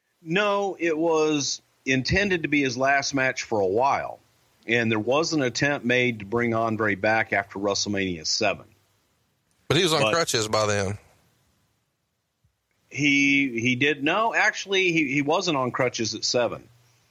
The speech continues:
Speaker 1: He was still moving around. Right after seven, shortly thereafter, he, he was on the crutches. But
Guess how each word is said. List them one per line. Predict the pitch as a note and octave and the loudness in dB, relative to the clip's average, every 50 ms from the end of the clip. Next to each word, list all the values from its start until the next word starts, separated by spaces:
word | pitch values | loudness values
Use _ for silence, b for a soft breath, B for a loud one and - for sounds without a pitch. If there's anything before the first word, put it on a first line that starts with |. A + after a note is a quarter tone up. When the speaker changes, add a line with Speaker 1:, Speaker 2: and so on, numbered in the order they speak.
| _ _ b b b b b b b b b | _ _ b b b b b b b b b
Speaker 1:
He | A2 A#2 A#2 A2 | 0 0 2 2
was | G#2+ A2 G#2+ - | 2 0 0 -2
still | - - C#3 C#3 C#3 C#3 C#3 | -2 0 0 2 2 2 2
moving | C3+ C3+ C3 C3+ B2+ B2 | 2 0 0 0 0 0
around. | B2 A#2+ B2 B2 A#2 F#2+ F2+ | 0 0 0 0 -2 -2 -2
Right | F#2+ A2 A#2+ C3+ D3 | 0 0 2 2 2
after | D3+ D3+ D#3 D#3 - - A#2 A2 | 2 0 0 -2 -4 -6 -6 -6
seven, | - - B2 A#2 A2+ A2 A2 A2 G#2+ G#2+ A2 | -2 0 2 2 2 2 0 0 0 -2 -2
shortly | - - - C3 C#3 B2 B2+ B2+ | -4 -4 -2 -2 -2 0 0 0
thereafter, | A#2+ A#2 A2 G#2+ G#2+ A2 A2 G#2+ - F#2 F#2 | 0 2 2 2 2 2 0 -2 -2 -4 -4
he, | G2 F#2+ F#2 F#2 F#2 - - | -2 -2 -2 -4 -6 -10 -8
he | - G#2+ | -6 -2
was | G2+ G2+ G#2+ G#2 G2 G2 | 0 2 2 2 0 0
on | G2 F#2+ | -2 -2
the | F2+ | -2
crutches. | E2+ - A2 G2+ G2 - - E2 D#2 D#2+ - B B B B B B B B B B B - | -2 0 2 2 2 0 -4 -6 -8 -8 -10 B B B B B B B B B B B -6
But | A2 A#2 A#2 A#2 A2+ G#2 - | -2 0 0 0 0 -2 -6